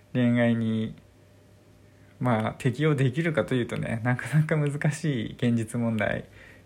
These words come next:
気がしますけどね。でも、ある部分ではこういう考えも必要なのかなと、私個人としては思いますね。まあ、だから、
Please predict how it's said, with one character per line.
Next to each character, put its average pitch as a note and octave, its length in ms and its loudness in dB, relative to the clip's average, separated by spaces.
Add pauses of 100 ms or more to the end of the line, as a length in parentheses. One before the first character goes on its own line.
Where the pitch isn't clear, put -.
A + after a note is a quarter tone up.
気 C3+ 100 -6
が C3+ 100 4
し - 120 -2
ま D3+ 160 4
す D#3 60 -6
け B2+ 120 0
ど - 80 -4
ね。 - 220 -8 (160)
で E3+ 160 4
も、 E3+ 220 4
あ G#3 80 8
る B3 100 4
部 E3+ 120 2
分 B2 220 2
で A2 60 0
は A2 80 -2
こ D3+ 180 2
う D3 80 6
い D3 80 4
う C#3 40 0
考 C#3+ 160 0 (200)
え C#3 300 2
も D3 200 4
必 - 280 -2
要 C#3+ 120 4
な D3 120 4
の C3+ 120 2
か A2 120 0
な A#2+ 140 2
と、 - 160 -6
私 C#3+ 420 2
個 D3+ 180 0
人 C3 140 0
と - 80 -6
し - 100 -8
て B2+ 100 -4
は - 60 0
思 A2+ 160 -2
い A2+ 60 0
ま A#2 120 -2
す A#2 80 -12
ね。 - 260 -6 (1120)
ま D#3+ 100 0
あ、 - 20 4
だ D#3 100 4
か B2 100 0
ら、 - 320 -2